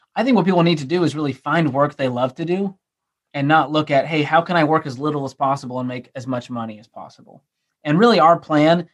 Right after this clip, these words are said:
is such a great path to give you the margin to go do the things that you want to do.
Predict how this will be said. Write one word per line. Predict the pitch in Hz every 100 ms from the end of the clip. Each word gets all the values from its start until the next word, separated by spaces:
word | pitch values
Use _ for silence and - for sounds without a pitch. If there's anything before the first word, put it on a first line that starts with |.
| _
is | 139
such | - 185
a | 185
great | 165 147
path | - 151 131 -
to | 135
give | 120 165
you | 185
the | 160 139
margin | 123 139 156 160
to | 131
go | 139
do | 135 147 147
the | 135
things | 135 131
that | 123
you | 107 131
want | 120 107
to | 110
do. | 90 71